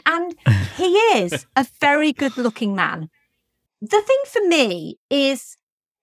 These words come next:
Speaker 1: separating the Maxwell Caulfield from the Michael Carrington of it all. I'm n-, I wouldn't be interested in someone like Maxwell Caulfield, personally, just based on what I know, uh, what I've read in interviews of him and stuff like that.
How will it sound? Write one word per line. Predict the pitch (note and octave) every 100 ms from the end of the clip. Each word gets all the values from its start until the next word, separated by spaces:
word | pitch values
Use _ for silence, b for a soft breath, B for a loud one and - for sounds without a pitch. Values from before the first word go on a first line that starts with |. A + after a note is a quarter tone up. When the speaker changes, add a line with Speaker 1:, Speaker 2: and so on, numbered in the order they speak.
| _ _
Speaker 1:
separating | - - G4+ - G#4 E4+ - D4+
the | C4+
Maxwell | C#4+ - C#4 A#3+
Caulfield | - C4 C4+ D#4 D4+ D#4 -
from | _ B3 A#3 A#3
the | A#3+ A#3
Michael | A3 A3+ A3+ G#3
Carrington | - - G3+ B3 C4+ D#4 D#4+ E4+ _ _ -
of | D4
it | D4+
all. | D#4 D#4 D#4+ D#4 _ _ _ _ _ _ _ _ _ _ -
I'm | F4
n-, | F4 E4+
I | E4+
wouldn't | E4 E4+ D4+
be | D4+
interested | C#4+ C4 B3+ - B3+
in | A3+
someone | - A3 G#3
like | G#3
Maxwell | A3 G3+ G#3 F3+
Caulfield, | F3+ F3 E3+ E3 F3 - _
personally, | - A#3+ A#3 - C4 C#4+
just | B3+ -
based | - C4+ B3 C#4
on | A#3+
what | A#3
I | A3+
know, | A3 G#3+ G3+ G#3+ B3+ C#4+ - _ _ _ _ -
uh, | A3+
what | G#3+ A3+
I've | G#3+
read | A#3 G#3+
in | G#3
interviews | G#3 A3 A3+ G#3+ G#3+ G#3
of | G3+
him | - G3+ G3+
and | G3
stuff | - G#3
like | G3+ -
that. | F#3+ F#3+